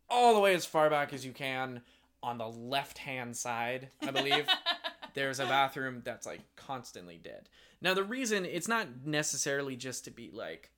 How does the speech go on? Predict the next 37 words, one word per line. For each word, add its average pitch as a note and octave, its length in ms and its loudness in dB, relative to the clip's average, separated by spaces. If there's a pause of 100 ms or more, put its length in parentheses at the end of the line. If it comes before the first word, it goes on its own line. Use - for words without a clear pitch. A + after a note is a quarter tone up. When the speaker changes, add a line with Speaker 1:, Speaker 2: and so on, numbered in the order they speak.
(360)
Speaker 1:
"I A#3+ 160 -4
gotta G3+ 240 -2
pee-pee A3 520 -10
and F3+ 100 -10
I G3+ 60 -4
wanna G3 140 -6
pee-pee G#3+ 400 -12
in A3+ 120 -8
peace." B3+ 420 -8 (420)
But D3+ 360 0
the C#3 200 -6
area E3 480 2
around B2+ 800 -4 (100)
the E3+ 160 -2
inconvenient G3+ 720 -6
bathroom G#3 580 -6 (320)
is - 60 -20
gonna B2 180 -6
have A2+ 240 -10
places - 380 -10
to - 100 -16
sit. - 340 -4 (240)
It's A3 80 -16
Speaker 2:
Yep. F#3 100 -8
Speaker 1:
gonna C3 100 -12
have - 120 -18
places B2+ 360 -14
to - 120 -20
chill. F#3 580 -2
Speaker 2:
Yep. C#4+ 120 -8
Speaker 1:
It's D4 100 -10
gonna C3+ 120 -8
be A#2+ 120 -8
a A#2+ 60 -4
lot D3 380 -4
more F3 180 -2
quiet, C#3+ 560 -2